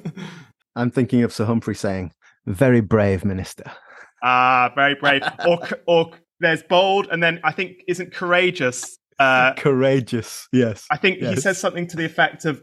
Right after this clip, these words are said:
Speaker 1: "If, if, if you say it's bold, that might lose your
Speaker 2: That's
Speaker 1: seat,
Speaker 2: fantastic.
Speaker 1: but if you say it's courageous, that might lose you the next general election." <laughs>
Speaker 2: Yeah, yeah, yeah. Very
Speaker 1: Um,
Speaker 2: good.
Speaker 1: so I was thinking about what,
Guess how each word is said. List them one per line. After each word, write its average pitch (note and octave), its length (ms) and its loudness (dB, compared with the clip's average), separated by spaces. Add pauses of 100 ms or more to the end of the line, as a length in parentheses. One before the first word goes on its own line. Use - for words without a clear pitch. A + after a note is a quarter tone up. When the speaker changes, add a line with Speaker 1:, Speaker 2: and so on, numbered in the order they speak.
Speaker 1:
"If, - 280 -10
if, E3 320 -8
if E3+ 160 -6
you E3 80 -6
say F#3+ 260 2
it's C#3 80 -12 (100)
bold, D3 600 2 (140)
that D3 200 0
might C#3+ 300 2 (160)
lose D3+ 320 0
your C#3+ 140 0
Speaker 2:
That's C3 100 -2
Speaker 1:
seat, E3 220 -4
Speaker 2:
fantastic. - 160 -10
Speaker 1:
but D3 120 -2
if D3 140 -4
you C#3+ 80 -2
say E3 200 2
it's C#3 120 -10
courageous, D3 560 0
that B2 180 0
might C3 220 2
lose B2+ 240 -2
you B2+ 80 -4
the A#2+ 80 0
next B2 260 -2
general A#2 280 -2
election." A#2+ 560 -2
<laughs> - 40 -10 (840)
Speaker 2:
Yeah, B2 240 -2 (120)
yeah, A#2 240 -4
yeah. A#2 140 -2 (120)
Very A#2+ 280 4
Speaker 1:
Um, A2+ 40 -2
Speaker 2:
good. A2+ 240 -6 (120)
Speaker 1:
so F#3+ 340 2 (340)
I A3 160 2
was A#3 120 -2
thinking F3 260 -4
about C#3+ 260 0
what, D3+ 200 -2